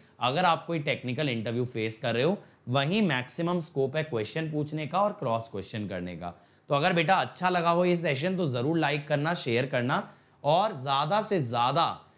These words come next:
लोगों को बताना इसके बारे में, ताकि उनको भी इसका बेनिफिट मिल पाए, ठीक है।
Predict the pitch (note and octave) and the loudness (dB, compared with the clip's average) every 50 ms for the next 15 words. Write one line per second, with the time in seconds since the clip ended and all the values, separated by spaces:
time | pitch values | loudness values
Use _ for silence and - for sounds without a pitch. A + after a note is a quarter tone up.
0 | _ _ _ _ A2 A#2+ C3+ D3+ D#3+ D#3+ G3 G#3+ G3+ G#3 F#3+ D3 B2+ A#2+ A#2 C3 | _ _ _ _ 2 4 4 4 6 6 4 4 4 2 2 2 2 2 2 0
1 | A#2+ C3 D3+ E3+ D#3+ D3+ - - E3 D3+ A#2+ A#2+ A#2 A#2 B2+ C3+ D#3 E3 - C#3+ | 0 0 0 0 0 0 0 -2 -2 0 2 2 0 0 -2 -4 -6 -4 -2 -2
2 | A#2 A2 - E3 E3 - B2 C3 C3 B2+ - D3+ D3 B2 A#2 D3 E3+ D#3+ C3+ - | -2 -2 -2 -4 -6 -4 -4 -6 -6 -2 0 0 0 2 2 0 0 0 -2 -2
3 | - C3 A#2 G2 G2+ G2 G2+ F#2+ - - F3+ G#3 G3 - - A2 G#2 G#2 G2 E2+ | -4 -4 -4 -4 -4 -6 -6 -6 -2 -2 -2 -2 -2 -6 -10 -8 -8 -6 -8 -8
4 | - - D#2+ D2+ D2+ - _ _ _ _ _ _ _ _ _ _ - C#3 D3 G3+ | -10 -14 -18 -18 -20 -20 _ _ _ _ _ _ _ _ _ _ -6 0 2 2
5 | F#3 A#2 | 2 2